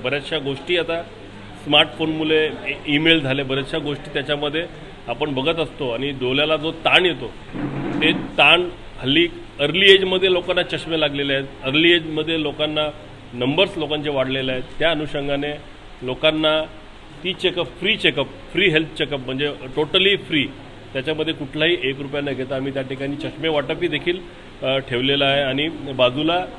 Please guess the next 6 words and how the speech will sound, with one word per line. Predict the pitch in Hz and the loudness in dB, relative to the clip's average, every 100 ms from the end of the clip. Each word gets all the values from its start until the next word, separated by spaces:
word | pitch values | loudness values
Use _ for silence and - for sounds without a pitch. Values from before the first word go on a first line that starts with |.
| - - - - | -16 -14 -12 -4
अ, | 135 | -2
रक्तदान | 143 - 185 185 185 180 | -2 -2 2 4 4 0
केमिस्ट, | 131 151 170 196 - | 0 2 4 4 2
अ, | 139 147 143 139 139 135 131 127 123 117 113 107 98 95 - 107 | -4 0 2 2 2 2 2 2 2 -2 -4 -8 -10 -12 -14 -2
ब्लड | 127 170 | 4 4
सेंटरच्या | 135 143 139 160 - 175 | 4 0 2 0 2 2